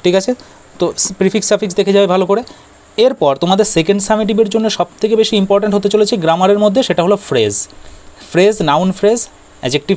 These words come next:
ফ্রেজ এবং অ্যাডভার্ব ফ্রেজ, এগুলো তোমাদেরকে আইডেন্টিফাই করতে বলতে পারে, আহ, এবং সেই সঙ্গে সঙ্গে কিন্তু ক্লজটাও আসতে পারে।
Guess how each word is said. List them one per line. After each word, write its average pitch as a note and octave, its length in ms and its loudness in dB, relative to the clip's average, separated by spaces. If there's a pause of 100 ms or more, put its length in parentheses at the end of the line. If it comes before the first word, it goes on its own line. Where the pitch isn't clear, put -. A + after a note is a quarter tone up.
ফ্রেজ G#3+ 240 2
এবং E3 260 -2
অ্যাডভার্ব D3+ 400 -2
ফ্রেজ, A2 360 -4 (340)
এগুলো F3 240 0
তোমাদেরকে F#3+ 380 0
আইডেন্টিফাই E3+ 500 -2
করতে G3 260 0
বলতে G3 260 0
পারে, G#3 180 0
আহ, - 540 -6 (440)
এবং A3+ 280 0 (120)
সেই F#3+ 200 2
সঙ্গে F#3+ 220 0
সঙ্গে G#3 200 0
কিন্তু G#3+ 200 0
ক্লজটাও G3 760 0
আসতে D#3+ 400 0
পারে। A2+ 300 -2